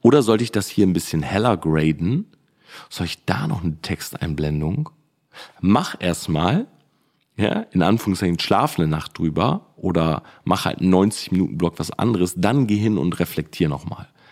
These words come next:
Guck's dir nochmal an, bewerte nochmal. Aber dieses dauerhaft Reflektierende, dieses, oh, ja, stell dir vor beim Sport, so Basketball oder Fußball oder was auch immer so. Du hast den Ball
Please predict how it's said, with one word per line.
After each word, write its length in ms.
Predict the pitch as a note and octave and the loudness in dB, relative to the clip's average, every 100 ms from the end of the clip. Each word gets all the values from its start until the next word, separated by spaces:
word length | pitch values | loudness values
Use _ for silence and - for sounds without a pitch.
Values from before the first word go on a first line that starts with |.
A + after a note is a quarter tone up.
| - | -2
Guck's 280 | A2+ G2+ - | 2 2 4
dir 120 | F#2+ | 4
nochmal 320 | F2 E2+ - | 6 2 2
an, 220 | F#2 F#2+ | 4 2
bewerte 460 | E2 D#2 E2+ - - | 2 0 0 0 -6
nochmal. 440 | - - - - - _ _ _ _ _ _ _ - | -10 -12 -14 -16 -20 _ _ _ _ _ _ _ -6
Aber 160 | F2 | -4
dieses 400 | F#2 G2 F#2 - _ - | 0 0 -2 -6 _ 0
dauerhaft 840 | G2+ B2 - G#2 B2+ C3+ - - | 2 2 0 0 -2 -4 -10 -14
Reflektierende, 840 | - G#2 - F#2+ - - C#3 A#2+ F#2+ | -4 -4 -2 -4 -4 0 4 4 4
dieses, 320 | F2+ F2+ - | 2 -2 -2
oh, 260 | G#2+ A2 E2 - - - - _ _ | 2 2 2 -4 -14 -16 -18 _ _
ja, 140 | G#2+ G#2 | 2 4
stell 180 | - A#2+ | 6 6
dir 100 | G#2 | 6
vor 180 | A#2 | 2
beim 180 | G#2+ F#2+ | 4 2
Sport, 560 | - - F#2 D2 - - - | 0 2 4 4 2 -10 -8
so 340 | C#2 A#1+ - - | -6 -6 -10 -6
Basketball 600 | E2 F#2+ - E2 - E2+ | 0 0 0 -2 -2 -2
oder 160 | D2 F2 | -2 -4
Fußball 460 | - A#2 - E2+ | -2 -4 0 2
oder 120 | E2 E2+ | 4 4
was 160 | A2+ | 2
auch 140 | F#2+ - | 0 2
immer 200 | F2+ E2 | 2 0
so. 200 | D2+ - - - - | -2 -10 -20 -12 -2
Du 120 | F2 | 0
hast 180 | A#2 - | 2 4
den 140 | D#3+ | 4
Ball 400 | G2 E2+ F#2+ | 4 2 2